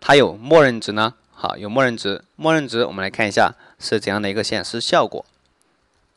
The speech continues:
好，刷新。好，默认值呢，就是我们默认情况下的一个没有定义时，的时候的一个间距，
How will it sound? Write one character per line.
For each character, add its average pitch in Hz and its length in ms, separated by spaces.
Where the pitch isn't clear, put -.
好， 87 200
刷 117 180
新。 127 260
好， - 160
默 233 220
认 208 100
值 147 80
呢， 147 160
就 160 220
是 151 140
我 98 180
们 120 240
默 156 220
认 120 80
情 113 180
况 110 100
下 110 120
的 92 100
一 87 60
个 98 120
没 95 220
有 143 100
定 131 220
义 110 80
时， - 300
的 104 100
时 - 100
候 104 100
的 101 80
一 95 60
个 101 80
间 104 260
距， 113 220